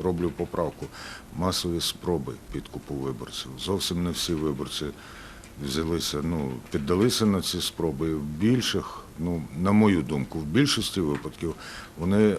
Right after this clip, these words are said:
активно і успішно протистояли цим спробам. Декуди вдалося. Це наша звичка. От, і мене дуже тривожить, наприклад, те, що перша гучна така справа про засудження тих, хто брав участь у підкупі,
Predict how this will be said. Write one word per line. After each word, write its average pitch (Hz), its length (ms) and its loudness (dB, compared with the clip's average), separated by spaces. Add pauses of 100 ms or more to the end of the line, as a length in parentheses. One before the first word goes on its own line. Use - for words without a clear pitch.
активно 123 720 4
і 101 80 4
успішно 104 580 2
протистояли 90 880 2
цим 71 260 -6
спробам. 78 540 -6
Декуди 120 680 4 (140)
вдалося. 87 600 4
Це - 180 0
наша 127 320 2
звичка. 73 500 -2 (560)
От, 82 200 0
і - 20 2
мене 113 300 6
дуже 117 280 2
тривожить, 127 560 2
наприклад, 95 500 2
те, 110 140 6
що 104 320 6 (480)
перша 98 500 6
гучна 92 500 2
така 90 260 0
справа 90 440 4
про 92 300 2
засудження 104 840 4 (100)
тих, - 400 0 (280)
хто 85 580 2 (100)
брав 87 280 4
участь 87 380 -2
у 90 60 2
підкупі, 85 560 0